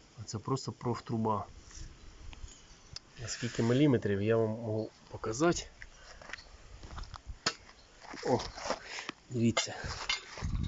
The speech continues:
Ребята, оця рама зварена три міліметри. Що ви хочете, в оцьому плугі, е, вісімдесят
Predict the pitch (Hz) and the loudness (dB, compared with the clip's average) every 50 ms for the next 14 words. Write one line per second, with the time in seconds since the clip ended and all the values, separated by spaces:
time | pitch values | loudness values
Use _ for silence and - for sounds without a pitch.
0 | - - - - - - - - - - - - - - - - - - - - | -2 -4 -4 -2 -2 -2 -2 -4 -6 -8 -6 -6 -6 -4 -4 -6 -4 -2 0 0
1 | - - - - - - - - - - - - - - - - - - - - | 0 0 0 -2 0 2 4 4 4 4 2 -6 -8 -12 -12 -12 -12 -14 -14 -14
2 | - - - - - - - - 113 104 101 113 113 107 104 - 98 95 - 117 | -14 -14 -16 -20 -18 -14 -8 -2 -2 0 4 4 4 4 4 2 -2 -4 -2 -2
3 | 107 - - 113 120 135 143 143 120 113 104 113 113 113 107 104 98 98 95 - | -2 2 4 6 8 10 10 10 8 6 6 6 6 6 6 6 4 2 2 4
4 | - 127 135 135 131 127 113 113 110 104 98 - - - 92 - - - - - | 6 8 8 10 10 8 8 8 6 6 4 2 -2 -6 -6 -8 -12 -18 -20 -20
5 | - - - - - - - - - - - - - - - - - - - - | -20 -20 -20 -20 -20 -20 -20 -20 -20 -20 -20 -20 -20 -20 -20 -20 -20 -20 -16 -6
6 | - - 175 175 160 - - 147 127 - - 131 120 123 - - 143 123 - - | 4 8 10 10 10 10 10 8 8 8 6 6 6 8 8 8 8 8 10 10
7 | 160 180 165 135 127 120 110 104 - - - - - - - - - - - - | 12 12 12 12 12 10 8 6 2 -4 -16 -20 -20 -20 -20 -20 -20 -20 -20 -20
8 | - - - - - - - - - 110 107 107 131 143 - - 135 - - - | -18 -18 -18 -18 -18 -20 -10 -2 2 4 6 8 8 8 8 6 2 2 2 -2